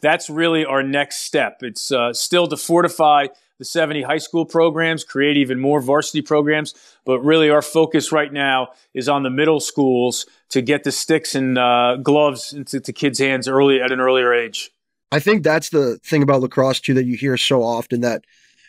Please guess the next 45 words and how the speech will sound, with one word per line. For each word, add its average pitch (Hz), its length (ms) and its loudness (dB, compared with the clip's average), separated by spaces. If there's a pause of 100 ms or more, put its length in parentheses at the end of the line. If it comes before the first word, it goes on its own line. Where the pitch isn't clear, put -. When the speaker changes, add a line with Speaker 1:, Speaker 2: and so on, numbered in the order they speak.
(100)
Speaker 2:
the 131 80 -2
price 165 460 2
to, 131 340 0
to - 80 -2
play, 139 500 0
the 117 140 -6
barrier 139 480 2
to 123 100 -2
entry 131 400 0
is, 117 220 -4
is 127 160 -4
so 135 180 0
high. 131 360 0
You 107 120 -2
know, 117 140 -2
you 120 160 -4 (380)
compare 151 340 2
lacrosse 147 480 2
to - 100 -2
other 139 220 0
sports, 143 580 0 (880)
basically, 170 540 2
except 151 400 0 (120)
with 147 140 -4
the 151 60 2
exception 143 400 0
of 117 60 -2
hockey. 143 360 -2
You 113 160 -2
know, 117 120 0
those 135 260 2
two 147 200 0
sports, 135 380 0
lacrosse 135 320 0
and 131 100 -2
hockey, 131 220 0
is 117 100 -2
just 117 200 -4
so 147 140 4
expensive 143 420 0
to 127 60 2
get 131 80 2
involved 143 420 2
in. 123 200 0 (460)
Um, 127 460 0